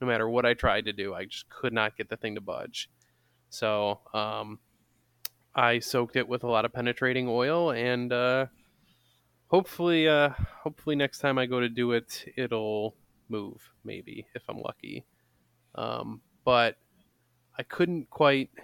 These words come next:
get any of my cheater bars to work with the, um, they weren't wide enough for the coilover wrenches. So I did stop at Home Depot, uh, the other day, um, and I got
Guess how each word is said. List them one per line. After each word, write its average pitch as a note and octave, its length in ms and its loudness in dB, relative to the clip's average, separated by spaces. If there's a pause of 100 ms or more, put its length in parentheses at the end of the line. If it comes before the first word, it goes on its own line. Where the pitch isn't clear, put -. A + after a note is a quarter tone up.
(120)
get C#3 200 0
any C3+ 160 2
of B2+ 80 0
my A#2+ 160 0
cheater B2+ 340 -2
bars C3+ 360 2
to - 140 -8
work A#2 520 -2
with A#2+ 520 -2 (160)
the, A2+ 640 -4 (220)
um, G#2 400 -6 (320)
they C3+ 100 2
weren't B2+ 220 2
wide A2+ 180 2
enough A#2+ 200 2
for B2 120 -4
the G#2 300 -2 (100)
coilover C#3 440 2
wrenches. E3 600 0 (720)
So - 140 0
I B2+ 60 2
did C3+ 180 0
stop C3 280 2
at B2 80 0
Home B2+ 200 0
Depot, C3 580 2 (120)
uh, B2+ 140 0
the C3 100 2
other C3+ 120 2
day, C#3 460 2 (240)
um, B2 300 -2
and A#2 100 0
I A#2 80 -2
got A#2 540 -4